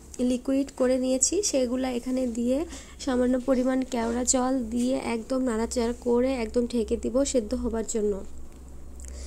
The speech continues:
এরপর সেদ্ধ হয়ে গেলে হা-, আবার আমি একটু নাড়াচাড়া করে নিচ্ছিলাম, কারণ যদি মানে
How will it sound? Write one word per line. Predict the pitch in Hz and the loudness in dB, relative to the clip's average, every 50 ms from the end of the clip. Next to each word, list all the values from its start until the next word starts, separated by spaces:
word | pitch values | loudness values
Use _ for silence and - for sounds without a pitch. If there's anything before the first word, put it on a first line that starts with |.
| - - - - - | -10 -10 -4 4 6
এরপর | 269 285 277 - 311 311 | 6 8 8 8 6 6
সেদ্ধ | - - 294 247 254 294 | 8 8 8 8 8 6
হয়ে | 277 294 294 285 285 | 8 8 10 10 8
গেলে | 254 269 269 277 285 294 311 359 415 - - - - - - | 8 6 6 6 6 6 4 2 2 -2 -8 -12 -10 -8 -4
হা-, | - 277 269 262 - - | 0 2 2 2 2 4
আবার | 262 254 240 269 269 277 | 4 4 6 6 6 6
আমি | 277 269 277 277 | 6 6 6 4
একটু | 269 - - - 285 | 2 2 0 2 4
নাড়াচাড়া | 285 277 262 254 254 254 - 269 247 254 247 | 4 6 6 4 4 2 4 2 2 2 2
করে | - 254 247 254 254 | 2 2 4 4 4
নিচ্ছিলাম, | 254 262 247 240 - - - 254 254 254 285 349 381 - - - - - - - - | 4 2 0 2 0 0 2 2 2 2 2 0 -2 -4 -6 -12 -14 -14 -16 -8 -2
কারণ | - 262 262 262 262 269 269 269 | 2 4 6 6 6 6 4 2
যদি | 262 - 254 233 - 254 254 247 254 247 233 240 | 2 0 -2 0 2 2 2 2 2 0 0 0
মানে | 240 240 233 240 240 | 0 0 2 2 0